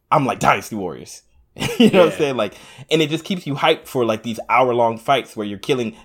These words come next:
Speaker 1: tens of thousands of peoples and, like, ending bloodlines. You know, like, it's,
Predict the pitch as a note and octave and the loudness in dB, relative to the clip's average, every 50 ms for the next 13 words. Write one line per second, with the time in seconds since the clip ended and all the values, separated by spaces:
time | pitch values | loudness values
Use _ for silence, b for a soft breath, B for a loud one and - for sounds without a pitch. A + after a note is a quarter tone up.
0 | B - D#3+ E3 D#3+ E3 C#3+ C#3 B2+ - C3+ A#2+ C3 C#3+ C#3 B2+ B2+ A2 A2+ G2+ | B -2 0 2 2 2 -2 -4 -2 0 4 4 4 4 2 -2 -8 -10 -10 -12
1 | - - D#3+ D#3 D3+ - G#2 E2+ F2+ G2+ - B B B B B B - A2 A2 | -10 -10 -10 -10 -10 -10 -12 -12 -12 -14 -16 B B B B B B -8 -6 -6
2 | G2+ G2 G#2 F#2+ - - C3+ C#3+ D3+ D3+ C#3 A#2 F#2+ G2+ A#2 A#2+ A2 F#2+ F2 E2 | -4 -6 -8 -8 -8 -6 -4 -2 -2 -2 -2 -4 -2 0 0 0 0 -2 -6 -6
3 | D#2 D2+ E2+ F#2+ - - _ _ _ _ - G2 G2 G2 G2+ A2 G#2 G2 G2 F2 | -6 -10 -14 -18 -20 -20 _ _ _ _ -10 -8 -6 -6 -6 -6 -4 -6 -6 -6
4 | - A#2+ A#2 - - - - | -6 -8 -8 -8 -12 -20 -20